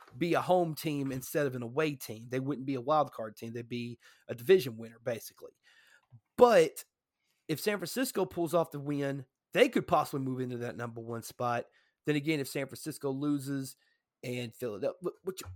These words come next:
all that seeding aside, 'cause that's probably a little bit too complicated <laughs> for even me, uh, once we play these upcoming games, they'll seed 'em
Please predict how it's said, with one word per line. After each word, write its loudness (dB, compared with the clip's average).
all 6
that 2
seeding -2
aside, 0
'cause -8
that's 0
probably 4
a -2
little -2
bit -8
too -6
complicated -4
<laughs> -
for 0
even -2
me, -2
uh, 4
once -2
we 0
play 0
these -4
upcoming -4
games, -4
they'll -2
seed -4
'em -8